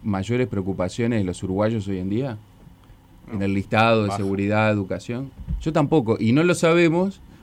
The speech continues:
Speaker 1: porque precisamente no está entre los, las primeras preocupaciones de, de la población en términos de urgencia de, de atender estas temáticas. Sí lo está la seguridad, la educación,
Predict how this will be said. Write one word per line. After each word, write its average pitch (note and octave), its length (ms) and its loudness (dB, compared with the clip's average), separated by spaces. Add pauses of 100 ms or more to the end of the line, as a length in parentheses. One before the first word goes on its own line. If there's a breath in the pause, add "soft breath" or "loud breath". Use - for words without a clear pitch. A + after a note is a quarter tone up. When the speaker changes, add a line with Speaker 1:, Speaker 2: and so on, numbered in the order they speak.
Speaker 1:
porque C3+ 300 2
precisamente D3+ 680 2
no C3+ 120 4
está C#3+ 160 0
entre D3 200 2
los, A2 220 4
las G2+ 140 2
primeras A#2+ 320 2
preocupaciones G#2+ 760 -2
de, G2 200 -4 (320 loud breath)
de G#2 120 2
la F#2+ 100 0
población G2+ 480 0
en G2+ 100 2
términos A#2 420 2
de A#2+ 180 4
urgencia C3+ 640 2
de, G2+ 240 2
de G#2 100 -2
atender G2 300 0
estas G#2+ 240 -2
temáticas. A2 460 0
Sí A2 100 -2
lo G#2+ 80 2
está G#2+ 220 0
la G#2+ 80 2
seguridad, A2 420 -2
la G#2 80 0
educación, G#2 480 -6